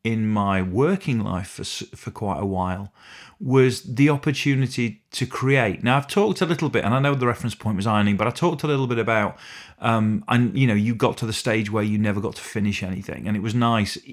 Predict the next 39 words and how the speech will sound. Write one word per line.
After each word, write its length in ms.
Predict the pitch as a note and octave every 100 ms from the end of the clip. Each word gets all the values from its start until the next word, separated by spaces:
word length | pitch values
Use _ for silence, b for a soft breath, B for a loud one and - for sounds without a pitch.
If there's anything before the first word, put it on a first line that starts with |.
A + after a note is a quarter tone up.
| -
whatever 480 | C3 A#2 B2 B2 B2
it 120 | -
is, 420 | A#2+ A2 F#2+ - B B B B
if 220 | - C3
you 120 | C#3+ B2+
do 240 | B2 A2+
something 640 | G#2 B2+ G#2+ - A2 A2+
around 300 | A2 A2+ G#2+
the 60 | G#2
house 400 | A#2 A#2+ A2 -
or 180 | G#2+ G#2+
what 140 | F#2+
have 140 | G#2+
you, 80 | G#2+
that 120 | G#2
you 80 | -
finish 340 | - A#2+ G#2 -
it, 40 |
and 100 | A#2
it's 120 | -
great 240 | - A2+ -
to 60 |
have 80 | A2
that 120 | G2
sense 220 | - G#2 -
of 60 |
achievement 340 | G2+ G#2+ G#2 -
for 100 | -
finishing. 600 | A#2+ A2 G#2 - - - B B B B
I 60 | C3
think 240 | G3+ A#3+
the 160 | D#3+ D#3
other 180 | D#3+ D#3
thing 580 | - A#2 G#2 G2 G2 -
that 400 | G2 G#2+ G#2 -
really, 1000 | - G#2+ G2+ A#2 C3 C3+ A#2+ G#2+ F#2+ - - _
um, 420 | G2 G2 F#2+ F#2+ -
I'd 200 | G#2 F#2+
missed, 580 | B2 E3 - - -